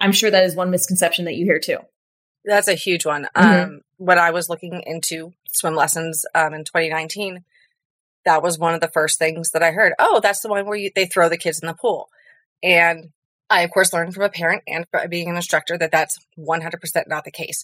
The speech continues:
Speaker 2: One of the things we say is I S R instructors won't throw your child in the water, but they'll teach them what to do when dad does. And one of the things that, about I S R, which is why I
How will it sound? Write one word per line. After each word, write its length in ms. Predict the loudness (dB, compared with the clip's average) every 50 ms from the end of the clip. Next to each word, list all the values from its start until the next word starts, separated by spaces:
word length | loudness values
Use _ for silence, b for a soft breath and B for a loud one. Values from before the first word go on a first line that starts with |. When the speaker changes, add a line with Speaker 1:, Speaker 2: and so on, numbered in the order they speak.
| B B B B B B B B B
Speaker 2:
One 240 | -8 -2 0 2 4
of 80 | 4 4
the 80 | 4
things 300 | 2 -2 -4 -4 -2 -2
we 100 | 0 2
say 320 | 4 4 4 2 0 -2 -4
is 400 | -4 -6 -6 -6 -6 -8 -10 -14 -18 _ _ _ 2
I 180 | 2 4 4
S 140 | 2 2 4
R 300 | 4 6 4 4 2 -6 _ _ _ -10
instructors 540 | -4 -2 0 2 2 0 0 -4 -6 -6 -6
won't 260 | -8 -10 -10 -10 -4
throw 180 | 0 2 2
your 140 | 4 2 0
child 360 | -2 0 2 4 4 4 2 0
in 140 | -4 -6 -6
the 80 | -6 -2
water, 400 | 0 2 2 2 0 -2 -4 -8 b b b b b b
but 140 | -4 -2 -2
they'll 100 | -2 -4
teach 360 | -4 -8 -10 -8 -8 -6 -2
them 220 | -2 -2 -2 -2
what 200 | -2 -2 -2 -2 -4
to 100 | -8 -6
do 200 | -6 -4 -4 -4
when 200 | -4 -6 -6 -4
dad 300 | -2 -2 -2 -2 -4 -6
does. 400 | -8 -8 -8 -8 -10 -10 -12 -14 _ _ _ _ _ _ _ _ -4
And 500 | -2 0 0 0 -2 -2 -4 -8 -12 -16 -18 -20 _ _
one 340 | -12 -8 -4 0 0 2 2
of 120 | 2 0 0
the 120 | -2 -2
things 380 | -2 -2 -4 -4 -4 -6 -6 -8
that, 120 | -8 -8 -6
about 420 | -6 -6 0 2 4 6 6 6 4
I 140 | 4 2
S 160 | 2 2 2 2
R, 180 | 2 2 2 0
which 180 | -2 -4 -8
is 120 | -8 -6 -4
why 240 | -2 -2 -2 -2
I 80 | -4